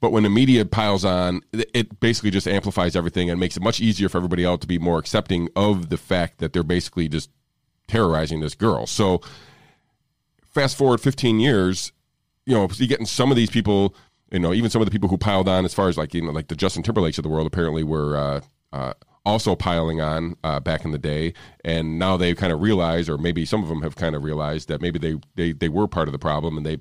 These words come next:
actually drove her even more crazy and make it a, you know, co-, basically codifying the whole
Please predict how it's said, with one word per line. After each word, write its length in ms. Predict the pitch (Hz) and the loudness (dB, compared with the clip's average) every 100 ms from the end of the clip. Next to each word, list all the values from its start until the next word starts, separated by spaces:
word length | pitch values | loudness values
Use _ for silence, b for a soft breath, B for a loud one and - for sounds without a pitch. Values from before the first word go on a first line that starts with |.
| - | -6
actually 340 | 80 - 78 | -6 -4 -6
drove 280 | 73 85 82 | -2 -2 0
her 100 | 82 | 0
even 200 | 85 78 | 0 0
more 300 | 78 101 101 | 0 2 2
crazy 500 | - 73 71 78 82 B B B | 0 -4 -4 -6 -8 B B B
and 160 | 82 82 | -4 0
make 160 | 90 | 0
it 80 | 95 | 2
a, 40 | 90 - b b b _ _ _ | 0 -2 b b b _ _ _
you 80 | 98 | -4
know, 140 | 80 - _ | -2 -4 _
co-, 160 | 117 107 | -2 0
basically 260 | 127 110 | 2 0
codifying 600 | - 110 113 - 98 95 | 0 0 0 2 0 2
the 200 | 87 87 - | 0 0 0
whole 340 | 104 101 92 | 2 2 2